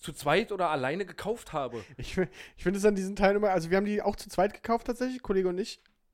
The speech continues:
Speaker 2: Und ich find es so geil, dass wenn du diese Box komplett aufreißt und jetzt mehrere Leute hast oder so, <laughs> dann bleibt immer eine Sache,
Speaker 1: Ja,
Speaker 2: die
Speaker 1: eine
Speaker 2: bleibt
Speaker 1: hassen
Speaker 2: immer
Speaker 1: alle,
Speaker 2: komplett
Speaker 1: ja.
Speaker 2: voll, weil die
Speaker 1: Ja.
Speaker 2: <laughs> jeder hasst
Speaker 1: Ja.
Speaker 2: einfach. Warum, warum kann man die denn nicht, äh, da reinmachen? Äh,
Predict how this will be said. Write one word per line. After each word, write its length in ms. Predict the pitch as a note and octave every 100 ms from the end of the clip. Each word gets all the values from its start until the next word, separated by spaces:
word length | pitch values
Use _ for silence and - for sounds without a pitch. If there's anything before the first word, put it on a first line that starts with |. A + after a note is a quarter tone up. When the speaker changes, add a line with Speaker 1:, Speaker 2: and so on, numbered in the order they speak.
| -
Speaker 2:
Und 560 | E3+ F3 E3+ E3+ - _ _ - _ _
ich 140 | C#3+
find 140 | G#3+
es 80 | A3+
so 80 | G#3
geil, 240 | F3 F#3+
dass 160 | G#3+ F3
wenn 80 | F3
du 80 | E3
diese 160 | D#3
Box 300 | D3+ G3 -
komplett 260 | - D#3+ D3+
aufreißt 460 | E3+ F#3+ A3 A3
und 120 | G3+ F3
jetzt 160 | D3+
mehrere 320 | D#3 F#3+ F3+
Leute 300 | D#3 E3+ F#3
hast 200 | D3+ C#3
oder 140 | D3+ C3
so, 180 | C#3 D3 -
<laughs> 120 | G3+
dann 160 | F3
bleibt 160 | F3 G3
immer 300 | G3+ G3 - _ _
eine 540 | G3 A#3+ D#4+ F4 D#4
Sache, 560 | B3+ A#3 B3 C#4+ E4+ F4 -
Speaker 1:
Ja, 240 | C3+ A#2+ - -
Speaker 2:
die 20 |
Speaker 1:
eine 200 | C3+ G3+
Speaker 2:
bleibt 80 | F#3+ A#3+
Speaker 1:
hassen 80 | -
Speaker 2:
immer 120 | C4+
Speaker 1:
alle, 120 | C4 A3+
Speaker 2:
komplett 300 | B3+ D#4 A#3+
Speaker 1:
ja. 60 |
Speaker 2:
voll, 300 | - C4+ D4
weil 120 | G#3 G3
die 80 |
Speaker 1:
Ja. 140 | A3 - -
Speaker 2:
<laughs> 140 | _ -
jeder 460 | F#3+ A#3 D#4 C4 F#3
hasst 320 | A#3 D4+ -
Speaker 1:
Ja. 220 | - E3
Speaker 2:
einfach. 360 | D#3 F#3 F#3 - - _ - - -
Warum, 340 | F#3+ B3 B3+ - - -
warum 160 | F3+ F3+
kann 140 | F#3+
man 100 | A#3
die 100 | G#3+
denn 140 | A3+ A#3
nicht, 300 | A3 - -
äh, 240 | G3+ G3
da 100 | F3+
reinmachen? 600 | E3+ D#4+ E4+ E3 D#3+ C3 _
Äh, 80 | -